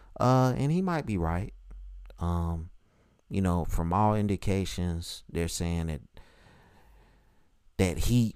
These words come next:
pretty much kills off this virus and it might come back in the fall. So they might wanna start the season earlier just to get in as many games as possible. Uh, something I would definitely,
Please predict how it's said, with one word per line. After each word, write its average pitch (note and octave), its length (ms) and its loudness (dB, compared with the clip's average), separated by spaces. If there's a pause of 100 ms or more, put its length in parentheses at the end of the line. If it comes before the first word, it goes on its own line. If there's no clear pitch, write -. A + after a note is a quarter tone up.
pretty A2+ 240 12
much G2 640 2 (420)
kills G#2 420 4
off G2+ 300 6
this F#2 180 -2
virus F#2 560 2
and E2+ 120 -2
it F2 60 0
might E2+ 300 0
come F#2 240 0
back F2 260 -2
in E2 120 -4
the D#2 80 -4
fall. E2+ 560 -2 (100)
So - 200 -2
they F2 140 0
might F2 280 -2
wanna D#2+ 240 -4
start E2 420 0
the E2+ 60 -6
season E2 480 -6
earlier F#2 580 -2
just - 260 -6
to E2 60 -12
get F2 280 -4
in F2 400 -4
as E2 180 -4
many F2+ 220 2
games F2 420 0
as B1 100 -10
possible. - 600 0 (600)
Uh, D2 140 2
something E2 520 0
I E2 140 -2
would B1 280 -2
definitely, E2 880 -4